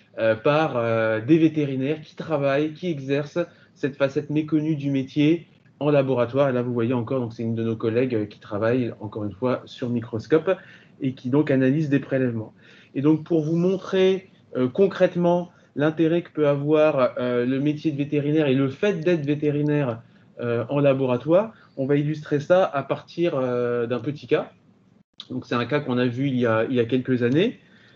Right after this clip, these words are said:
C'est, euh, le cas d'un petit chat qui est malade depuis plusieurs mois, qui, d'après ses propriétaires, ne mange plus trop, il a maigri, il va vraiment pas bien.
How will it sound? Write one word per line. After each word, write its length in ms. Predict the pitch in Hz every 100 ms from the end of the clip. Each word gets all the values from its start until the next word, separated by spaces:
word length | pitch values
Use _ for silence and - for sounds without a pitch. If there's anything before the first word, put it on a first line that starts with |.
| _ _
C'est, 460 | - 156 160 175
euh, 340 | 131 131 127 127
le 120 | 135
cas 180 | 131 147
d'un 180 | 135 127
petit 240 | - 147
chat 440 | - 123 120 127
qui 300 | 135 - 120
est 100 | 120 117
malade 340 | 123 123 131
depuis 240 | 120 117
plusieurs 400 | 120 - 127 127
mois, 420 | 123 123 123 127 131
qui, 140 | 127
d'après 320 | 120 117 127
ses 140 | 123 123
propriétaires, 720 | - 123 127 123 113 131 131
ne 120 | 120
mange 360 | 117 120 117 -
plus 140 | 139
trop, 480 | 135 123 123 127 131
il 180 | 127 117
a 80 | 113
maigri, 540 | 131 127 117 120 123
il 60 | 117
va 120 | 98
vraiment 260 | 104 131
pas 120 | 123 107
bien. 200 | 131